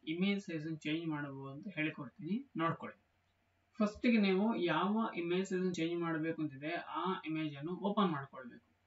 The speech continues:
For example, ಇಲ್ಲಿ ಒಂದು file ಇದೆ, ಈ file ಅನ್ನು open ಮಾಡ್ತೀನಿ.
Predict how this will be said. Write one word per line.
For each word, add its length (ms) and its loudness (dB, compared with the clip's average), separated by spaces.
For 120 2
example, 560 2
ಇಲ್ಲಿ 160 4
ಒಂದು 180 2
file 320 2
ಇದೆ, 360 -4
ಈ 120 -2
file 280 -2
ಅನ್ನು 220 0
open 360 -2
ಮಾಡ್ತೀನಿ. 380 -12